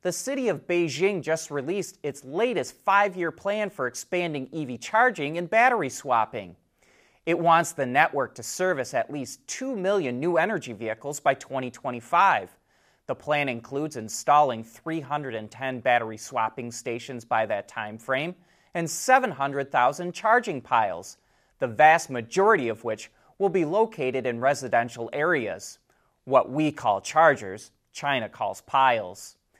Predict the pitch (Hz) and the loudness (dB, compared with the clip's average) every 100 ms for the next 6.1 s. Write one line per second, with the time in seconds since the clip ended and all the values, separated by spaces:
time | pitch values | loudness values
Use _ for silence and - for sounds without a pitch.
0 | _ _ - 135 139 151 147 139 117 175 | _ _ -8 -4 0 0 0 -8 -6 -2
1 | 190 143 127 - _ _ 196 - - 240 | 0 0 -4 -10 _ _ -4 -4 0 0
2 | 247 247 - 151 175 - 123 117 - - | 0 -4 -4 -4 -4 -4 -8 -8 -12 -12
3 | - 247 277 269 - 110 107 117 127 110 | -8 -6 -6 -4 0 2 2 -2 -10 -10
4 | - 127 123 139 _ _ 156 165 - 247 | -8 -6 -6 -8 _ _ -2 -2 -2 -4
5 | 226 - 185 190 196 190 220 233 107 104 | -4 -4 -4 -4 0 2 4 2 -2 -8
6 | - | -14